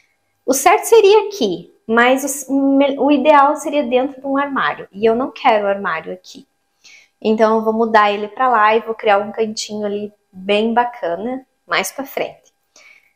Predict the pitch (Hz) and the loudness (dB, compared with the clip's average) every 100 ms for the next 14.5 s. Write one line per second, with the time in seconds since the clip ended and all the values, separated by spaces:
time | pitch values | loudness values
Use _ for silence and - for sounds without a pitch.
0 | _ _ - 277 285 294 294 - 302 220 | _ _ 2 2 4 4 2 -2 0 0
1 | 233 262 - 254 254 254 277 262 277 262 | 0 -4 -6 -2 -2 0 0 0 2 4
2 | 247 277 277 339 294 233 233 - 247 240 | 6 4 2 -4 2 2 0 -6 -8 -8
3 | 233 _ _ _ 247 262 277 240 190 156 | -10 _ _ _ -2 2 4 2 0 -6
4 | 170 - _ - 269 320 302 294 214 - | -8 -14 _ 0 2 2 0 -4 -10 -6
5 | 240 226 233 226 - 202 220 - 226 220 | -2 0 0 -2 -4 -4 -6 0 4 4
6 | 220 - - _ _ _ 202 208 202 196 | 2 -8 -20 _ _ _ 2 4 6 4
7 | 190 196 - - 330 359 370 359 - 320 | 2 -2 -10 0 4 4 4 0 -2 0
8 | 311 220 220 226 240 240 - _ _ 214 | 2 2 0 -2 -4 -6 -14 _ _ -4
9 | 220 220 220 226 226 247 214 208 208 233 | -2 0 2 0 2 -2 -2 -6 -8 -8
10 | 240 214 - - - - - - _ - | -4 -2 -4 -8 -14 -14 -12 -16 _ -20
11 | - - - 202 220 220 285 233 233 208 | -20 -20 -4 2 2 2 2 4 4 2
12 | 226 247 214 196 214 240 - _ 226 233 | 0 -4 0 2 2 -2 -10 _ -4 0
13 | 247 233 240 240 220 226 277 269 220 - | 0 0 2 2 2 0 -4 0 0 0
14 | 262 262 - - - | -6 -8 -14 -16 -16